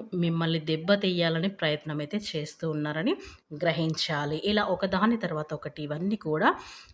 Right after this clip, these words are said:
చూసి జనాల మీద, కుటుంబ సభ్యుల మీద, బంధువుల మీద ఒక రకమైన విసుగు, అపనమ్మకం ఏర్పడింది. వీటన్నిటిని కూడా అనుభవాలుగా తీసుకొని బయటకు చెప్పలేనటువంటి ఒక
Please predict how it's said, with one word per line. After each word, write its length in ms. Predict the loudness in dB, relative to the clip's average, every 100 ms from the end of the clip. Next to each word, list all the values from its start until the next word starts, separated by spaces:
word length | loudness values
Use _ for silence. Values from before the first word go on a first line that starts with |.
| -4
చూసి 420 | 2 4 2 2 0 2
జనాల 420 | 0 2 4 4
మీద, 340 | 4 0 -2 -2 -2 -2 -6 -12
కుటుంబ 380 | -6 -2 0 0
సభ్యుల 400 | 0 -2 0 -2
మీద, 240 | 0 -2 -4 -4
బంధువుల 460 | -4 -4 -2 0 0
మీద 280 | 0 -2 -4
ఒక 240 | -4 -2
రకమైన 560 | -4 -4 -4 0 2 2 0 -2 -16 -18 -2
విసుగు, 480 | 0 4 2 4 4 4
అపనమ్మకం 680 | 2 2 2 2 2 -2 -2 0
ఏర్పడింది. 500 | -2 -2 -4 -2 -2
వీటన్నిటిని 680 | -2 -2 0 2 4 2 0
కూడా 260 | 0 0 0
అనుభవాలుగా 680 | 0 0 2 2 2 0
తీసుకొని 560 | 0 -4 -4 -4 -2 -2 -4 -10 -20 -14
బయటకు 480 | 4 6 6 2 -2 0
చెప్పలేనటువంటి 1080 | 0 0 0 2 2 2 0 -2 0 -2 -2
ఒక 200 | -2